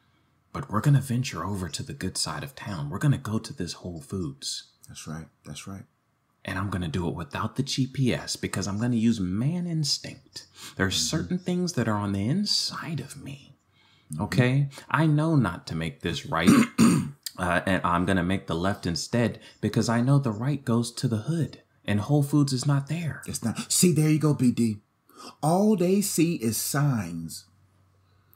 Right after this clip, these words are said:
Speaker 2: Billboards made by man.
Speaker 1: That's right.
Speaker 2: What we see,
Speaker 1: Mm.
Speaker 2: mm, we ain't, the Whole Foods definitely not over there.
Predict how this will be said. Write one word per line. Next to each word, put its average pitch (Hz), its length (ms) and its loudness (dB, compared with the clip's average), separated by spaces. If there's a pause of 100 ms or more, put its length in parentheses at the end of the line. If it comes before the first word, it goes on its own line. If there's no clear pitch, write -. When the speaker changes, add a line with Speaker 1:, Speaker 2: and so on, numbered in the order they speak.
(420)
Speaker 2:
Billboards 175 600 4
made 143 320 2
by 139 180 -2
man. 131 520 0 (180)
Speaker 1:
That's 135 180 2
right. - 200 0 (680)
Speaker 2:
What 104 260 2
we 151 220 6
see, 285 400 0 (360)
Speaker 1:
Mm. 127 80 4 (400)
Speaker 2:
mm, 85 60 -4
we 113 120 4 (160)
ain't, 90 160 -8
the 98 60 -4
Whole 131 140 0
Foods 98 320 0
definitely 104 500 -2
not 67 80 -8
over 69 120 -10
there. - 200 -8